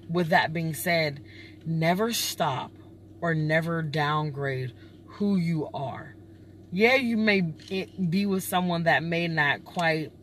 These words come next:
I don't even wanna say be on your level, um, but I do wanna say someone that you may have never, you may have to think out the box that you'll be with them.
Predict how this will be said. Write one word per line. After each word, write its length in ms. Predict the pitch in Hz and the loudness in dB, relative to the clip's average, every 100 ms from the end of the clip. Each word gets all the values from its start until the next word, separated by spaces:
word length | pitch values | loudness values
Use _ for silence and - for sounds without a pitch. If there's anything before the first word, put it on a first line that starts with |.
| - | -8
I 60 | 165 | -2
don't 220 | 175 185 | 0 0
even 200 | 180 170 | 0 0
wanna 220 | 165 160 | 0 0
say 280 | 156 - 160 | -2 -2 -2
be 240 | 151 160 170 | -2 -4 -4
on 180 | 151 156 | -4 -4
your 100 | 143 | -4
level, 460 | 135 135 160 220 - - - - - | -4 -4 -4 -4 -6 -20 -20 -20 -4
um, 420 | - 160 151 147 143 | 2 4 4 2 0
but 160 | 151 147 | 4 6
I 120 | 147 | 4
do 260 | 147 170 | 2 -2
wanna 260 | 165 156 151 | -2 -2 -4
say 440 | - 160 139 143 135 - - - - | -4 -2 -2 -2 -6 -12 -20 -20 -18
someone 320 | - 180 175 | -4 0 2
that 200 | 165 160 | 2 2
you 60 | 269 | -4
may 240 | 254 233 | -2 2
have 180 | 233 214 | 4 4
never, 340 | 214 214 202 208 | 4 2 2 0
you 320 | 208 202 190 - - - | 0 -4 -6 -10 -12 -2
may 120 | 214 | 2
have 180 | 214 202 | 2 0
to 60 | |
think 200 | 196 214 | -4 -4
out 140 | 196 185 | -4 -4
the 80 | 165 | -2
box 400 | 139 180 226 - | -2 -2 -4 -6
that 160 | 165 | -6
you'll 80 | 165 | -4
be 200 | 147 165 | -4 -4
with 240 | 233 170 - | -4 -6 -8
them. 280 | 101 - | -10 -10